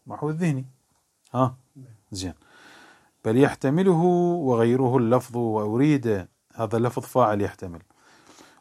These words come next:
Speaker 1: وأريد بخصوصه من بين تلك المحتملات، يا قرينة، قرينة أكل-، أكلت وشربت. صار واضح إن شاء الله؟
Speaker 2: نعم.
Speaker 1: ولا أقول لك: "آه، الخبز هذا شنو هو؟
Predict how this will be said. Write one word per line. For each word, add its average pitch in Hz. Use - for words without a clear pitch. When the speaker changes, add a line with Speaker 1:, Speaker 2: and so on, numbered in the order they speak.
Speaker 1:
وأريد 151
بخصوصه 151
من 113
بين 120
تلك 165
المحتملات، 127
يا 135
قرينة، 127
قرينة 123
أكل-، 110
أكلت 131
وشربت. 90
صار 101
واضح 110
إن 110
شاء 117
الله؟ 151
Speaker 2:
نعم. 131
Speaker 1:
ولا 110
أقول 117
لك: 117
"آه، 127
الخبز 147
هذا 123
شنو 131
هو؟ 104